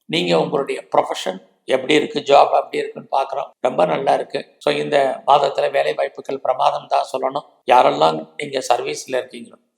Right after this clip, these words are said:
இங்க சர்வீஸ் மீன்ஸ் இங்க கவர்மெண்ட் அல்லது பிரைவேட், any other reputed concern-ல நீங்க ஒர்க் பண்ணீங்கன்னா உங்களுடைய ஜாபை பொறுத்த வரைக்கும் இந்த மாதம் பரவாயில்ல. எவ்வளவுக்கு நீங்க எஃபர்ட் எடுத்து பண்ணியிருந்தாலும்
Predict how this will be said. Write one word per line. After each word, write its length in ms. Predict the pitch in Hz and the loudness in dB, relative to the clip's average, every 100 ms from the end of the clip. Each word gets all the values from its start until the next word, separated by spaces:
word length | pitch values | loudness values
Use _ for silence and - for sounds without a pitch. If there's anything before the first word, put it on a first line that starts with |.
| _ _ _ | _ _ _
இங்க 380 | - 139 120 120 | -4 0 0 -2
சர்வீஸ் 580 | - - 120 151 180 - | -4 4 4 4 -2 -2
மீன்ஸ் 240 | 170 170 - | -6 -6 -10
இங்க 220 | 185 156 | -10 -6
கவர்மெண்ட் 540 | 143 143 151 151 147 | 0 2 2 -2 -6
அல்லது 360 | - 135 127 - | -4 -4 -6 -10
பிரைவேட், 320 | - 131 147 - 113 | -6 -2 -2 -4 -8
any 220 | 127 139 | -8 -6
other 140 | 131 127 | -6 -6
reputed 400 | 117 135 135 131 | -6 -6 -4 -6
concern-ல 480 | - 123 - 123 131 | -4 -6 -4 -4 -4
நீங்க 240 | 123 117 | -6 -6
ஒர்க் 120 | 120 - | -6 -6
பண்ணீங்கன்னா 420 | 135 127 117 127 - _ _ _ _ | -10 -10 -14 -14 -14 _ _ _ _
உங்களுடைய 440 | - 143 185 180 165 | 0 4 6 6 4
ஜாபை 500 | - 147 160 170 151 | 6 6 6 4 0
பொறுத்த 260 | 147 - | -2 -2
வரைக்கும் 420 | 139 135 - 151 - - | 0 0 -4 -8 -10 -8
இந்த 220 | 127 127 | -2 0
மாதம் 320 | 123 135 127 | 2 2 0
பரவாயில்ல. 440 | 110 110 110 - - _ _ - | -6 -8 -10 -14 -18 _ _ 0
எவ்வளவுக்கு 580 | 127 123 160 180 180 | 4 4 8 6 6
நீங்க 220 | 185 170 139 | -6 -2 4
எஃபர்ட் 360 | 131 - - | 4 4 0
எடுத்து 300 | - - - - | 2 -2 -4 -8
பண்ணியிருந்தாலும் 640 | 135 143 139 123 123 143 | -8 -8 -8 -2 -2 -4